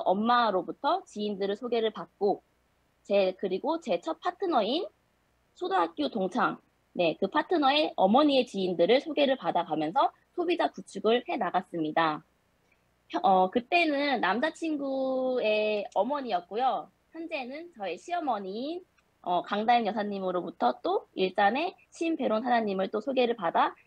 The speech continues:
현재 이제 일산에서 사랑방을 운영을 하고 있습니다. 어, 지금 현재 많은 분들이 나와서 소비자 구축도 되고 많은 직급자분들이 탄생을 해나가고 있고요.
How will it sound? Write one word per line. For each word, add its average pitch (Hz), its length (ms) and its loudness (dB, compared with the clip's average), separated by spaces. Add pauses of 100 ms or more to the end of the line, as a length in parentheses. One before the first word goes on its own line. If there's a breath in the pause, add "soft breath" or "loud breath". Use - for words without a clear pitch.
(140 soft breath)
현재 285 280 0
이제 214 220 0
일산에서 233 680 2
사랑방을 254 720 -2
운영을 208 420 0
하고 240 320 0
있습니다. 175 720 -4 (640 loud breath)
어, 185 920 2 (100)
지금 277 340 -2
현재 254 680 2 (480)
많은 269 440 0
분들이 214 540 -4
나와서 196 640 0
소비자 302 320 -8
구축도 - 380 -10
되고 262 720 0
많은 196 280 2
직급자분들이 202 1160 -2
탄생을 269 380 -2
해나가고 196 500 0
있고요. 202 540 0